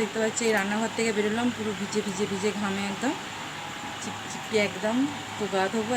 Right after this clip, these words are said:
এখন আটটা বাজছে। তো রাতের খাবার দাবার হয়ে গেছে। তো ছেলেই করে এলো, খেতে দিয়ে দিয়েছে ছেলেকে। তো এই যে পরোটা আর আলুর দম করেছি। আর এই দেখো একটা ফ্যান চলছে, আর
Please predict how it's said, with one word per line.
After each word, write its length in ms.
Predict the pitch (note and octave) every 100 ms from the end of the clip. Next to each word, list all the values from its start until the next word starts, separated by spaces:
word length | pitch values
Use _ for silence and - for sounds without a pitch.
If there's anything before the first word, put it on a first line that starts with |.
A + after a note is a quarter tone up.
| G#3
এখন 180 | G3+ G3+ F#3
আটটা 220 | F3 G3+ F#3
বাজছে। 360 | E3 - - E3 D#3 - - - -
তো 80 | G#3 G#3
রাতের 240 | G3 G3+ G3+
খাবার 200 | - G3
দাবার 200 | G3 G3+ G#3
হয়ে 160 | G3+ F#3+ F#3+
গেছে। 260 | F#3+ - B3+ B3
তো 80 | G#3+ G3 F#3+ -
ছেলেই 320 | A3 G#3+ A3 -
করে 200 | G3+ G#3
এলো, 160 | G3+ A3+ B3
খেতে 180 | G#3+ G3+
দিয়ে 120 | G#3
দিয়েছে 220 | G3 G#3 G#3
ছেলেকে। 320 | A3 F#3 - B3 - - - - - - - - - - - - - - - - - -
তো 40 | G3+
এই 40 | A3+
যে 80 | - - G#3
পরোটা 460 | G3 F#3 - A3+ C#4 - - - - F3+ F3
আর 120 | F3 F3 F3
আলুর 240 | F3 F3+ D3+
দম 160 | D#3+ D#3+ -
করেছি। 380 | D#3 D3 - - - - - - - - - - - -
আর 80 | F3
এই 80 | E3 D#3+
দেখো 200 | D#3+ - E3
একটা 180 | - F#3
ফ্যান 160 | G3 F#3 F#3
চলছে, 340 | G3+ G3+ - D4+ - - - -
আর 80 | F#3+